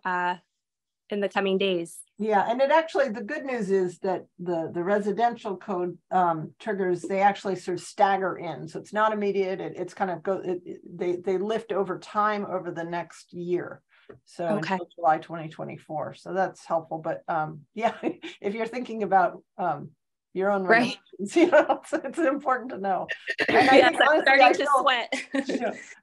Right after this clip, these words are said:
Speaker 2: a-, as good as they are, it's also very difficult for the, the building commissioner to manage all this complexity of regulation as
Speaker 1: Mm-hmm.
Speaker 2: well. So.
Speaker 1: Dory, I really appreciate you too speaking to, um, working with Joe Comerford, uh, about,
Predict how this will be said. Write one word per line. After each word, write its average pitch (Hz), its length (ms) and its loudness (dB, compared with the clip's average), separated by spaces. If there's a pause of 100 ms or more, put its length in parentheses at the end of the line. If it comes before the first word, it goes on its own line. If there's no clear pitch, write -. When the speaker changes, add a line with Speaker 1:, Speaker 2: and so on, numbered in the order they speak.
Speaker 2:
a-, - 220 0
as 240 160 0
good 320 180 -4
as 330 180 -2
they 262 200 -2
are, 233 260 8
it's 214 140 -4
also 269 240 -2
very 240 240 -10
difficult 214 340 -6
for 214 80 -8
the, 190 320 -2
the 185 140 -6
building 226 340 -6
commissioner 160 560 -10
to 170 100 -12
manage 156 600 -14
all 175 160 -8
this 170 260 -18
complexity 175 640 -10
of 170 120 -12
regulation 175 580 -8
as 196 100 -2
Speaker 1:
Mm-hmm. 208 140 0
Speaker 2:
well. - 260 -6 (200)
So. 165 160 -14 (1080)
Speaker 1:
Dory, 302 260 8
I - 60 6
really 294 300 10
appreciate 285 480 6
you 240 120 8
too 240 280 6
speaking 226 560 6 (140)
to, 208 420 4
um, 196 400 -2 (400)
working 220 460 0
with 196 260 0
Joe 202 240 -4
Comerford, 214 760 -2
uh, 190 240 0
about, 190 460 -2